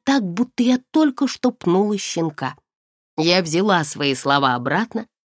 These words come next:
но я устала постоянно выслушивать жалобы миссис Холлихан на то, что с заколоченным окном на кухне темно, и она отказывается работать в таких условиях.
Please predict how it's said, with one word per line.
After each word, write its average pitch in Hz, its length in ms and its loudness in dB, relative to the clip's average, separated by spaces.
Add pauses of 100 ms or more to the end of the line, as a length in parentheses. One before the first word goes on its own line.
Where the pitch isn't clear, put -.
(220)
но 233 120 8
я 254 200 6
устала 240 540 0
постоянно 214 800 0
выслушивать 180 680 0
жалобы 156 460 2
миссис 151 400 0
Холлихан 240 540 0 (480)
на 208 220 4
то, 403 160 2
что 277 240 0
с 220 40 0
заколоченным 254 880 2
окном 240 380 2
на 175 120 2
кухне 226 440 0
темно, 175 540 0 (340)
и 202 60 2
она 165 360 2
отказывается 202 800 0
работать 156 440 -2
в - 80 -16
таких 135 380 -6
условиях. 131 500 -4